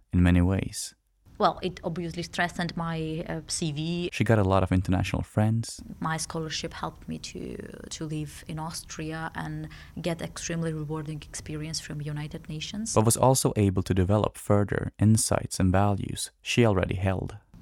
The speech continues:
Speaker 2: I always had strong commitment in human rights, and, uh, but the Sweden is the harmonized way of equality, and you witness that every day, and, uh,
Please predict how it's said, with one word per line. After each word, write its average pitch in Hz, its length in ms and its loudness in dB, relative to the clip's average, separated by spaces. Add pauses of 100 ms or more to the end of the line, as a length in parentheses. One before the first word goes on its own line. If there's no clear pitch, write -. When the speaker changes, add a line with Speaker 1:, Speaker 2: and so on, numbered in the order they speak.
(280)
Speaker 2:
I 175 200 -2
always 170 680 -4 (300)
had 175 280 -4
strong - 300 -8
commitment 160 560 -10
in 165 80 -10
human 160 320 -10
rights, 156 500 -10
and, 147 320 -14
uh, 143 220 -14 (840)
but 175 140 0 (220)
the - 80 -12
Sweden 165 840 -6
is 156 360 -10
the 151 460 -8 (280)
harmonized 165 680 -6
way 160 180 -6
of 165 160 -10
equality, 185 580 -8
and 160 240 -10
you 170 160 -6
witness 165 360 -8
that - 200 -12
every - 220 -14
day, - 360 -14
and, 156 280 -10
uh, 156 220 -12